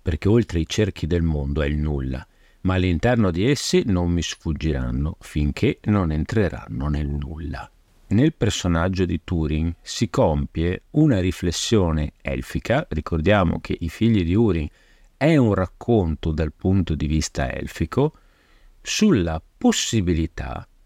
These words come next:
che un individuo, in questo caso un uomo, riesca a sfuggire al destino e quindi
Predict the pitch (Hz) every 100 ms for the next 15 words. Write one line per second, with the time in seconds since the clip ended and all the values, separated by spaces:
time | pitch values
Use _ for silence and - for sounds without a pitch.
0 | _ - 123 101 - - 104 98 90 87
1 | 76 73 90 85 78 82 80 73 76 78
2 | - - 113 110 104 82 67 71 80 127
3 | 156 _ _ _ _ 123 160 185 - -
4 | 85 - 90 - - 101 98 - 90 80
5 | 71 78 _ _ - 78 82 - - 71
6 | - 87 135 - _ _ - - 113 104
7 | 78